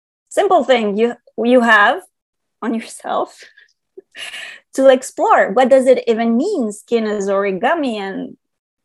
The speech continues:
did I even think that I had a, have a skin? And when do I think that I have a skin? And what is that skin? Is it, is it, does it help me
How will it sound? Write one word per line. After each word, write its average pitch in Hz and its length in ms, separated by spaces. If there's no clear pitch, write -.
did 233 160
I 240 160
even 254 260
think 208 300
that 262 100
I 277 100
had 240 220
a, 240 140
have 226 200
a 233 80
skin? 233 600
And 208 180
when 302 240
do 277 140
I 196 140
think 180 360
that 175 120
I 175 80
have 170 220
a 170 80
skin? - 560
And 196 400
what 202 260
is 349 280
that - 200
skin? - 480
Is 208 220
it, 220 240
is 196 220
it, 190 160
does 202 180
it 220 80
help 208 240
me 220 120